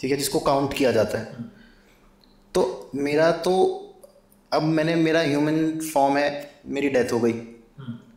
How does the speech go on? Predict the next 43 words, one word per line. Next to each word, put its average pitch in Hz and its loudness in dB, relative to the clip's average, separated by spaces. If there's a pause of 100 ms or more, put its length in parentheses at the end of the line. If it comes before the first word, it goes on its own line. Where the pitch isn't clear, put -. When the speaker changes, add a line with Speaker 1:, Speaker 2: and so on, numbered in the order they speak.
Speaker 1:
तो 170 0
क्या 180 0
मैं 180 2
फिर 175 0
से 170 -2
वो 180 2
पूरा 180 4
चौरासी 156 2
लाख 160 4
योनियाँ 156 2
काट 151 2
के 233 4
Speaker 2:
नहीं, 175 4
Speaker 1:
आऊँगा? 160 0 (140)
Speaker 2:
नहीं, 131 -6 (220)
नहीं। 127 -10 (600)
आपका 151 -4
पास 180 -4
phone 156 -2
है, - -6 (180)
Speaker 1:
हम्म। 135 -16 (280)
Speaker 2:
ठीक 120 -6
है, - -10 (440)
आपने 151 -2
फ़ोन 160 -2
शायद 160 -4
दस 156 -4
ग्यारह 139 -4
साल 139 -6
पहले 127 -6
Nokia 151 0
होगा 107 -2
आपके - -10
पास, - -14 (240)
ठीक - -8
है, 165 -6
फिर 139 -4
Samsung 120 -4
आया, - -14 (420)
थोड़ा 131 -2
कलर 131 -4
phone 113 -2
आया, 113 -10